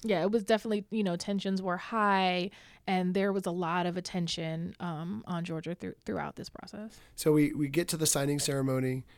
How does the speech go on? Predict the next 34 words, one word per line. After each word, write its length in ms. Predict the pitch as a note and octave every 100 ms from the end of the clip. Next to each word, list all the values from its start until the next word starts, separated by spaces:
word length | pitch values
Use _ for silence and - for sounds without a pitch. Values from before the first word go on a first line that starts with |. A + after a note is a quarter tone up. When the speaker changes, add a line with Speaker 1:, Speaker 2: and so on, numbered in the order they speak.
| - -
Speaker 2:
Um, 240 | B2+ A#2 -
it 40 | C3+
was 120 | B2
an 60 |
emotional 420 | A#2+ B2+ D3 D#3 C3+
ceremony. 680 | C#3 C3+ B2+ B2 B2 B2 B2+
I 20 | A#2+
mean, 140 | A#2+
we, 140 | B2+
we 180 | B2+ C3+
noticed 420 | C3 B2 B2 -
Brooke 220 | B2+ C#3+ -
Duncan, 480 | C3+ C3 C3+ C3+
Jeff 220 | C3+ C3+ C3
Duncan's 340 | C3 C3 A2
wife, 400 | B2 B2+ B2+ - - - - - -
uh, 140 | C3+ B2 - - B2+
t-, 120 | -
getting 220 | D3 C3
teary-eyed 840 | A#2+ D#3 D#3 D#3 C#3 C#3 C#3 C#3 - - - -
in, 180 | C3+ B2
in 180 | B2+
the 80 | B2
background. 800 | A#2 D#3 D#3+ E3 D3+ D3 D3 C#3+ - - -
Um, 300 | B2 B2 - - -
several 480 | - D#3+ D#3 D#3 C3+
advocates 540 | C3+ D3+ C#3 D3 -
spoke, 480 | - - D3 C#3+ -
several 260 | C3+ A#2+
lawmakers 500 | B2 C3+ D3 C#3 C#3+
spoke 320 | - C#3 C3+ -
very 180 | F#3+
emotionally 420 | G3 F#3 - E3+ C3+
about, 260 | C3 A#2